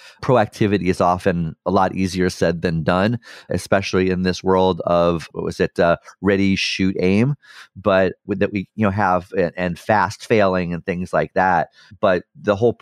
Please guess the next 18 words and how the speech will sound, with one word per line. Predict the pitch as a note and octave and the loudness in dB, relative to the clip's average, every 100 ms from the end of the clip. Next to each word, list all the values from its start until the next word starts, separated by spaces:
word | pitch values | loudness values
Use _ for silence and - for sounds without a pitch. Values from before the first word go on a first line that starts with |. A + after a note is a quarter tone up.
| - | -4
purpose | A2+ G2+ | -4 -4
behind | - F#2 F#2+ F#2 F2+ - _ - | -4 -2 0 0 0 -6 _ -6
privacy | F#2+ F#2 F2+ - | -2 0 -2 -6
by | F2+ E2 D#2 | -2 -2 -2
design | E2 G2+ G#2+ G2 F2 | 0 2 2 2 0
and | |
the | E2 | -4
principles | - A#2+ A#2 - F2+ F2 | -2 -4 -4 -2 -2 0
around | F2 E2 E2+ | 2 2 2
it | E2+ - - - | 0 -2 -10 -6
is | G#2+ | -4
to | - F#2+ | -2 -2
get | G#2+ G2 | -2 0
you | G#2+ | 0
involved | F#2+ F#2+ F2+ F2 | 0 2 2 2
in | F#2 | 0
that | E2 - | -2 -2
process | F#2 D#2+ - E2 - | -2 -2 0 -2 -2